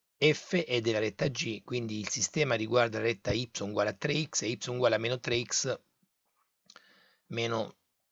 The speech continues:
cinque mezzi. Diciamo che per determinare intersezione, diciamo, il punto di intersezione di due rette è necessario risolvere un sistema. In questo caso le rette F e G sono rette incidenti e il punto A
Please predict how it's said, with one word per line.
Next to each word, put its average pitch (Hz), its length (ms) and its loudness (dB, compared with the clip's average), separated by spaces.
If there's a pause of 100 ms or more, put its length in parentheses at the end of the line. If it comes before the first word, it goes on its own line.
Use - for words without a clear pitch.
(140)
cinque 123 440 2
mezzi. 90 400 -6
Diciamo 135 420 2
che 120 360 0 (760)
per 160 240 12
determinare 135 640 4
intersezione, 117 680 0
diciamo, 107 440 -4
il 98 100 -8
punto 135 460 2
di - 40 -4
intersezione 110 460 0
di 120 60 2
due 143 100 4
rette 135 420 2
è 135 140 0
necessario 139 540 0
risolvere 127 400 0
un 107 80 -2
sistema. 92 480 -4
In 104 60 -8
questo 139 280 0
caso 160 380 6
le 131 100 2
rette 139 600 2 (380)
F - 280 2
e 175 100 6
G 165 140 2
sono 127 320 2
rette 139 320 4
incidenti 120 760 2 (680)
e 175 180 6
il 151 160 4
punto 185 420 6
A 123 240 8